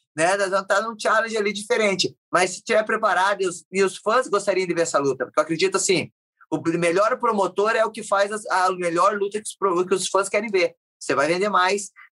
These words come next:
né? E se as pessoas querem ver uma luta desse, desse jeito, e elas querem, né? Motiva, então, e o, o Jake Paul, o que ele faz? Ele vende, né? Ele vai vender,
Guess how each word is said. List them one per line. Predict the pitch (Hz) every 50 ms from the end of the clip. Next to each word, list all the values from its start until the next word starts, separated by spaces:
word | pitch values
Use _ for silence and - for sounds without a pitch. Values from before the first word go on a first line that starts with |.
| -
né? | 135 139 151 175 190
E | 185 175 165 160 156 156 151 147 147
se | - 170
as | 165
pessoas | 156 175 - 190 185 180 180
querem | - - 175 170 180 190 175
ver | 160 165 165
uma | 165 156
luta | 156 160 160 156 170 165
desse, | 165 165 185 202 196 196
desse | 175 196 190 214
jeito, | 202 175 190 190 208 208 -
e | 214
elas | 175 170 170 170 -
querem, | - - 143 143 160 175 220 233 _ - - - - - _ -
né? | 147
Motiva, | 160 180 170 165 160 - - 165 180 185 208
então, | 214 214 208 185 185 202 208 214 220 214 202 202 _ _ -
e | - 175
o, | 190 202 208 202 202 185 190 185 185
o | 190 175
Jake | - 185 190 185 -
Paul, | - 196 208 214
o |
que | 214 247
ele | 247 247
faz? | - - 226 233 - 208
Ele | 180 156 156
vende, | 139 139 165 196 233 247 208 160 131
né? | 113 120
Ele | 127 127
vai | 120 131 139 147
vender, | 160 185 202 208 226 247 254 214